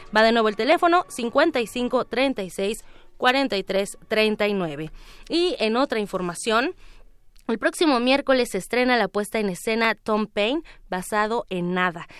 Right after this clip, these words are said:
Esta obra, finalista del premio Pulitzer en la categoría de drama en dos mil cinco, fue estrenada en el Festival de Edimburgo. Y para contarnos más detalles del estreno aquí en México, nos acompaña en la línea Luis Arrieta. Él es actor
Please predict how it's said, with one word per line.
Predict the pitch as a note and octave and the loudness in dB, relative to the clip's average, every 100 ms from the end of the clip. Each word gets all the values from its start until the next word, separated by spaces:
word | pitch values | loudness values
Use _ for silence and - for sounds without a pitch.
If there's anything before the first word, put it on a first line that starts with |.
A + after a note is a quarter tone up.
| - | -10
Esta | A3+ A#3+ B3+ | -4 4 6
obra, | C4 C4 C4+ - | 8 8 4 2
finalista | A3+ G#3 G3 A3 - A3 G#3+ G#3 | -2 -2 0 -4 -2 2 4 2
del | F#3+ F#3+ | 0 -2
premio | G#3 G#3 G#3 G3 F#3+ | -2 0 0 0 0
Pulitzer | A#3+ A#3+ A3 - G#3 G3 | 0 -2 -2 -4 -2 -2
en | F#3+ | -4
la | F#3 | -4
categoría | F#3+ F#3+ F#3 G3 G3+ | -4 -4 -4 -2 0
de | G3 F#3 | 0 0
drama | G3 G3+ | 0 0
en | F#3+ | 0
dos | F3+ F3 | -2 -4
mil | G3+ G3+ | -6 -6
cinco, | B3 B3 A#3 C#4+ - - - | -6 -4 -2 -4 -4 -20 -4
fue | C4 | -2
estrenada | C#4 D4+ D4+ C4 A#3+ A#3+ | 0 0 2 2 2 0
en | G#3 | -2
el | F#3 | -4
Festival | G3 - G3+ G3+ A3 - | -6 -6 -2 0 0 -2
de | G3 G#3 G3 | -4 -4 -4
Edimburgo. | G3 F#3 G3+ C#4 C#4 A#3+ D#4 - - | -4 -4 -2 0 0 0 -2 -4 -12
Y | G#3+ | -2
para | G#3+ A3+ | 0 2
contarnos | B3+ D#4 D#4+ E4 C#4 | 2 2 2 2 2
más | C4 | 0
detalles | A#3+ - B3 A#3 B3+ - F#3+ | 0 0 0 2 -2 -2 -6
del | G#3 G3 F#3+ | -2 -2 -2
estreno | F3+ - A#3 A#3+ A3+ | -6 -6 -2 0 0
aquí | F3+ A#3 | -2 -4
en | A#3 | -2
México, | B3+ B3 A3 A3+ - - - | -2 -4 -2 -4 -4 -10 -4
nos | A#3 | -2
acompaña | A#3 C4 C4+ C#4+ D4+ | 0 0 2 2 4
en | D4 | 2
la | D4 | 2
línea | D4+ C4+ B3+ | 2 2 0
Luis | A3+ A#3+ - | -2 -4 -4
Arrieta. | G3+ G3+ A3+ A#3 C#4 | -4 -4 -2 -2 0
Él | C4+ A3 | 0 0
es | A3+ G#3 | -4 -4
actor | F#3 - A#3 F#4 | -6 0 2 2